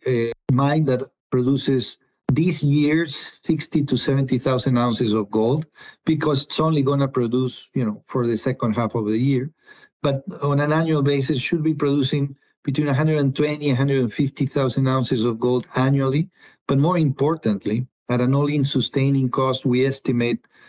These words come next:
of a thousand dollars or below. So, uh,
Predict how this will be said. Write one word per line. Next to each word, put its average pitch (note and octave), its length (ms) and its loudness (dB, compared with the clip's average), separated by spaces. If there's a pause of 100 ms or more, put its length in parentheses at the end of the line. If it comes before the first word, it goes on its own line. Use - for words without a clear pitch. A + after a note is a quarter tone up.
(240)
of D3 340 0
a B2 100 0
thousand B2 520 0
dollars B2 500 0
or A2 220 0
below. G2 500 -2 (460)
So, A#2+ 560 0
uh, G#2+ 800 0